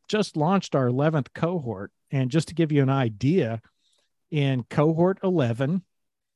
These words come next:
which now means that we've had over two thousand people take this, uh, V C University online curriculum. In cohort eleven, we have seventeen different states represented,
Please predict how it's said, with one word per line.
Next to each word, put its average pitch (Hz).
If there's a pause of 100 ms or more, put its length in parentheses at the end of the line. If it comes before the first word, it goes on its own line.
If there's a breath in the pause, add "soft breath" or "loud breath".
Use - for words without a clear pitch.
(220)
which 127
now 151
means 147
that 127
we've 131
had 131
over 156
two 196
thousand 131
people 117 (100)
take 160 (580)
this, -
uh, 135
V 131
C -
University 131
online 127
curriculum. 107 (1040)
In 143
cohort 190
eleven, 143
we 131
have 127
seventeen 160
different 135
states -
represented, 113